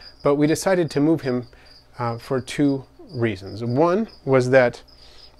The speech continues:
uh, by moving him upstairs, the ambient temperature is just a little bit warmer, so he can be, uh, more comfortable that way. And the other is that a twenty gallon high,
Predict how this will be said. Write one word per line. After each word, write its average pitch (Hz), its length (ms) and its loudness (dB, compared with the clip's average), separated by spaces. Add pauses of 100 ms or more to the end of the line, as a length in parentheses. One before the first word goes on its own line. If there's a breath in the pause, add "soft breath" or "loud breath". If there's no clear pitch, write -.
(120)
uh, 123 80 -4
by 127 220 4
moving 151 240 4
him 131 120 2
upstairs, 151 720 0
the 139 220 -4
ambient 139 380 -2
temperature 156 360 -6
is 147 80 -2
just 135 180 -10
a 135 60 0
little 139 220 2
bit 135 160 0
warmer, 127 320 -4
so - 160 -8
he 117 80 -8
can 117 180 -6
be, 113 220 -2 (320 loud breath)
uh, 107 180 -8
more 120 240 -2
comfortable 123 460 -4
that 117 240 2
way. 117 240 -6 (400 soft breath)
And 123 120 0
the 135 120 -2
other 143 340 4 (1200)
is 127 160 0
that 123 220 2
a 120 100 0
twenty 160 320 0
gallon 131 300 0
high, 131 560 0